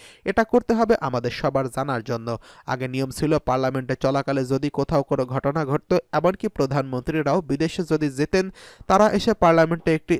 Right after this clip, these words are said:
স্টেটমেন্ট দিতেন। অথচ এতদিন ধরে পার্লামেন্ট চলছে, আমরা এটার উপর কোনো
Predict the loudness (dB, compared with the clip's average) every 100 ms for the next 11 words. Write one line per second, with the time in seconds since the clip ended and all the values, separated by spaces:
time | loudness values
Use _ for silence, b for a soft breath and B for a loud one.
0 | -2 -2 -2 -2 -2 -4 -2 -2 0 -2
1 | 0 0 2 2 4 2 -2 -2 -2 -2
2 | 0 -2 0 2 2 0 -4 0 4 4
3 | 2 -2 -2 B B B 2 4 4 2
4 | 4 6 6 4 2 2